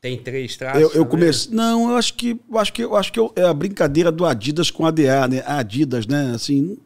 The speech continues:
Speaker 2: sei, mas naquela época, depois que eu falei com o policial, eu falei, eu falei, "Cara, o cara tava de Adidas." Aí o policial falou, "Cara, então você tava na parte da <laughs> favela da A D A."
Speaker 1: Que é, ah.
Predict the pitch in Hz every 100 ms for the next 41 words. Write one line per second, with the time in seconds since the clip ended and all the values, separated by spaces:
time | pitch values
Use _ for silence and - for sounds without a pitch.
0 | - - 156 143 - - - - - -
1 | 160 - 214 165 190 - 156 147 147 -
2 | 185 180 - 131 123 120 127 127 170 131
3 | 123 120 - 123 147 107 135 127 131 147
4 | 127 147 117 - - - - 143 156 156
5 | 156 151 143 95 - _ _ _ _ -
6 | 135 160 - 151 165 156 180 190 - -
7 | 254 233 - 277 254 170 202 254 - 160
8 | - 156 131 120 117 127 107